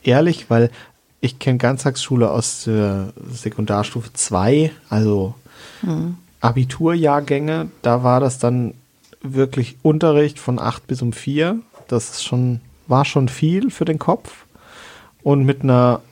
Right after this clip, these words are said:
Speaker 1: Dreiviertelstunde Mittagspause ist das auch nicht ganz so angenehm. Wie geht das in der Grundschule?
Speaker 2: Also in der Grundschule ist nachmittags kein Unterricht.
Speaker 1: Ja.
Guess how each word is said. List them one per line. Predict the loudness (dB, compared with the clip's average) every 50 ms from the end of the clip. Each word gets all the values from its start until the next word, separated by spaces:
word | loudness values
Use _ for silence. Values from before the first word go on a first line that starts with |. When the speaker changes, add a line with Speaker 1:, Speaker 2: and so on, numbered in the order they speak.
| _ -16
Speaker 1:
Dreiviertelstunde | -10 -2 0 0 0 0 -2 -6 -6 -4 -2 0 0
Mittagspause | 0 0 0 -2 -4 -4 -4 0 2 2 2 2
ist | 0 -2 -4
das | -6 -4 -6
auch | -8 -10
nicht | -12 -14 -6
ganz | -4 -4 -4 -2 -4
so | -6 -4
angenehm. | -4 -2 -2 0 0 0 -2 -2 -4 -8 -16 -20 -20 -20 -20 -20 -20 -20 -20 -20 -20 -14 -4
Wie | -4 -2
geht | 0 0 2
das | 2 0 0 0
in | -2
der | -2
Grundschule? | 0 -2 -4 -4 -4 -6 -4 -2 -2 -2 -4 _ _ _ -20 -20 _ -12 -10
Speaker 2:
Also | -4 2 4
in | 4 4 4
der | 4 2
Grundschule | 0 2 2 4 4 4 4 4 4 4 2
ist | 2 0 0 0
nachmittags | 0 0 0 0 0 2 2 2 0 0 -4 -6
kein | -2 0 0 0 0
Unterricht. | 0 0 0 0 0 -2 -4 -4 -6 -8 -8 -10 -16 -18 -14 -4 0
Speaker 1:
Ja. | 0 0 2